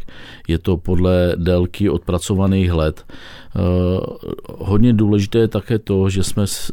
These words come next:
domluvili, že v prvním kvartále, pokud jsou zaměstnanci doma takzvaně na překážkách na straně zaměstnavatele, což je momentálně teď, eh,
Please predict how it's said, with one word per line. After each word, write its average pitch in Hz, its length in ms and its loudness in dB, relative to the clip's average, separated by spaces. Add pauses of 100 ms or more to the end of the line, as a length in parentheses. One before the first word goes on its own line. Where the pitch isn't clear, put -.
domluvili, 90 880 2
že 90 360 2
v 80 100 -8
prvním 104 340 2
kvartále, 85 720 0 (540)
pokud 95 380 2
jsou 98 360 2
zaměstnanci 95 720 0
doma 90 440 2
takzvaně 95 460 0
na 95 100 2
překážkách 92 640 -2
na 98 100 2
straně 92 240 0
zaměstnavatele, 87 880 0 (400)
což 92 240 2
je 95 120 4
momentálně 92 720 2
teď, - 420 -2
eh, - 480 -14